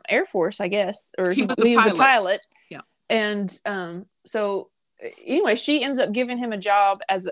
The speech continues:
Speaker 1: her gardener. So it's supposed to be a temporary thing. And anyway, he's, he's her gardener, but he ends up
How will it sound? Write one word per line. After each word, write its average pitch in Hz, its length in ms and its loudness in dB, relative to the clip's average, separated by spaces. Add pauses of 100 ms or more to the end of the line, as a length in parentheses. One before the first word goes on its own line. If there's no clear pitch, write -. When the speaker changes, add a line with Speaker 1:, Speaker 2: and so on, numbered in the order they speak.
(140)
Speaker 1:
her 202 120 -4
gardener. 196 720 -2 (320)
So 214 220 2
it's - 260 2
supposed 277 240 2
to 254 80 -6
be 208 120 0
a 190 60 0
temporary 190 720 -2
thing. 170 340 -12 (440)
And 190 500 -2 (260)
anyway, 196 260 -2
he's, 214 520 -4 (240)
he's 226 340 -2
her 214 140 -2
gardener, 262 480 2
but 214 160 2
he 269 220 -4
ends 240 200 -4
up 208 200 6